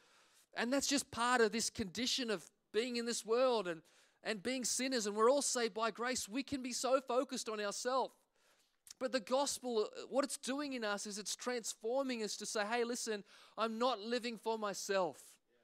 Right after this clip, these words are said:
I'm living for Christ. I'm living for those that are around me. I'm gonna live selfless."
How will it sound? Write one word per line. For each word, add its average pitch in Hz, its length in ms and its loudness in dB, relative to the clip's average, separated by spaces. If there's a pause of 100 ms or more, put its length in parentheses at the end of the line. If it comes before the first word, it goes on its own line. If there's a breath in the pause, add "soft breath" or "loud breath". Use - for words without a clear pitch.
(320)
I'm 233 100 2
living 254 300 4
for 208 100 -6
Christ. 226 840 2 (440 loud breath)
I'm 226 160 2
living 269 220 2
for 220 140 2
those 233 340 6
that 233 120 2
are 208 220 6
around 214 420 2
me. 208 160 -2
I'm 208 140 -2
gonna 247 220 0
live 220 480 2 (320 loud breath)
selfless." - 920 -6